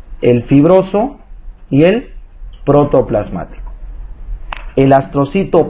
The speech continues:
protoplasmático, como ven el dibujo acá, este astrocito, tiene unos pies que se pegan al vaso sanguíneo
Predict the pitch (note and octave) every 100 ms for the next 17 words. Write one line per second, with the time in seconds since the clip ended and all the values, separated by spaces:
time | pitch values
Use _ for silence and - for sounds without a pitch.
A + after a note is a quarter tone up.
0 | - - D3+ E3+ E3+ F3+ E3+ D#3+ D#3 D#3+
1 | D3 D#3 D#3+ C3+ A#2+ B2+ D3 C#3 C#3+ D3
2 | C#3+ C3+ C#3 D3+ - B2+ C3 A#2+ B2 A#2+
3 | B2+ A2+ D3 - - - - - - D3+
4 | D#3+ D#3 E3 D3+ C#3+ - - E3+ E3+ G3+
5 | - - - - - - - C3 C3+ B2
6 | D3 D3 C#3+ A#2 A#2 C#3+ E3+ A2 - -
7 | - - - - - - - - - -
8 | - - - - C3 C#3+ E3 C3